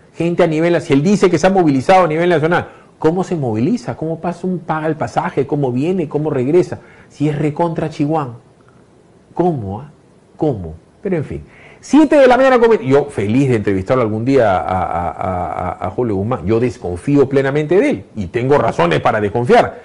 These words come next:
Cada vez que alguien dice, "No, yo estoy contra Chihuán, honradez, tecnología, trabajo, yo hago mi campaña encima de un tractor".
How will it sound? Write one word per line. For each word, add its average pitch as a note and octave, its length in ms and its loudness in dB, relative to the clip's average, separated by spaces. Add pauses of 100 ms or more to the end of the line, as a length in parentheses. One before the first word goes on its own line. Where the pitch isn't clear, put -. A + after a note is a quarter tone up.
(160)
Cada D#3 200 6
vez D#3+ 140 2
que E3 100 2
alguien D#3+ 180 4
dice, D3+ 180 -2
"No, A3+ 400 -4
yo G#3 200 0
estoy A3+ 360 0
contra G3 400 -4
Chihuán, G3+ 680 0
honradez, F3+ 600 0
tecnología, F3 800 -2
trabajo, F#3+ 640 2
yo F#3 240 2 (160)
hago A#3+ 240 2
mi A3+ 100 -2
campaña A#3 560 2
encima A#3 260 -2
de A#3+ 60 -2
un A3 40 -2
tractor". A3+ 480 2